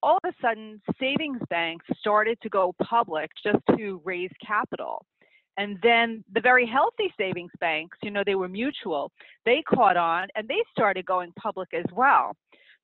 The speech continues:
So I ended up working on my first initial public offering, or I P O, um, for a savings bank. And at the end of my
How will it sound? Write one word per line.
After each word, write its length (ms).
So 220
I 180
ended 340
up 100
working 760
on 300
my 180
first 380
initial 520
public 360
offering, 500
or 100
I 240
P 180
O, 300
um, 640
for 100
a 60
savings 360
bank. 320
And 140
at 100
the 240
end 300
of 100
my 180